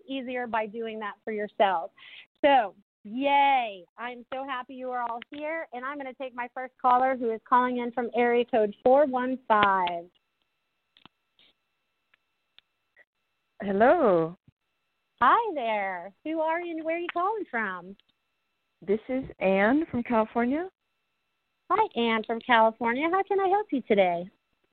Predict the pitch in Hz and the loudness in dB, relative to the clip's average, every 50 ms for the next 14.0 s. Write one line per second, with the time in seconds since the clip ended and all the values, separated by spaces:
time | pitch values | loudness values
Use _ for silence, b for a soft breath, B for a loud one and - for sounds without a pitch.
0 | _ _ _ _ _ _ _ _ _ _ _ _ _ _ _ _ _ - 247 269 | _ _ _ _ _ _ _ _ _ _ _ _ _ _ _ _ _ 8 8 10
1 | 285 294 294 311 320 359 427 415 320 226 196 208 220 240 254 285 262 240 _ _ | 10 10 8 6 6 4 4 6 4 4 6 6 4 4 2 0 -6 -6 _ _
2 | - 220 214 - - 233 220 220 214 - - - 208 202 202 196 196 190 185 185 | -2 -2 -2 -2 -2 -4 -2 -2 -4 -4 -2 0 0 2 2 2 0 0 -2 -2
3 | - - _ _ _ _ - - 180 185 180 180 185 185 185 185 - - 202 185 | -6 -8 _ _ _ _ -6 -6 -4 -4 -2 -2 -2 -2 -4 -4 -4 -2 0 2
4 | 180 180 185 - - - - _ - - 196 180 185 175 - - - 185 185 185 | 2 0 -2 -6 -12 -20 -20 _ -14 -8 -2 0 0 0 0 -2 -6 -4 -4 -4
5 | 185 180 - - 180 180 185 196 208 220 214 - - 190 180 175 175 175 175 - | -4 -2 0 2 2 2 2 0 0 -2 -2 0 0 2 2 2 0 -2 -4 -8
6 | _ B B B B B B B B _ - 190 190 175 202 208 208 202 - 214 | _ B B B B B B B B _ 2 2 4 6 6 4 4 2 2 2
7 | 196 190 185 185 180 175 - 185 175 175 170 - 170 175 175 175 175 175 175 170 | 4 4 4 4 2 2 0 -2 -2 -2 -2 -2 -2 -2 0 -2 -2 -4 -6 -10
8 | 170 - _ _ _ _ - 180 175 165 165 160 160 160 160 160 - _ _ _ | -12 -14 _ _ _ _ -4 -2 -2 -2 -2 -4 -6 -8 -10 -14 -16 _ _ _
9 | _ _ _ B B B B B _ _ _ _ _ _ _ _ _ - 196 196 | _ _ _ B B B B B _ _ _ _ _ _ _ _ _ 2 4 4
10 | 196 190 196 196 190 185 180 - _ _ _ _ - - - - 214 202 202 196 | 4 4 4 4 2 0 -2 -6 _ _ _ _ -20 -20 -10 -4 -2 -2 -2 -2
11 | 190 190 185 180 185 185 180 180 180 - - 185 185 180 170 - - _ - - | -2 -4 -4 -4 -4 -4 -4 -4 -4 -4 -6 -6 -6 -6 -8 -12 -14 _ -4 0
12 | 180 180 - - 190 170 165 160 165 160 _ _ _ _ _ _ _ - - 165 | 0 0 0 2 2 2 4 2 0 -2 _ _ _ _ _ _ _ -20 -20 -20
13 | - _ - 170 165 165 165 170 170 170 175 180 190 196 208 220 233 240 240 | -12 _ -4 -2 -2 -2 -4 -6 -8 -6 -2 0 2 2 4 2 2 0 -2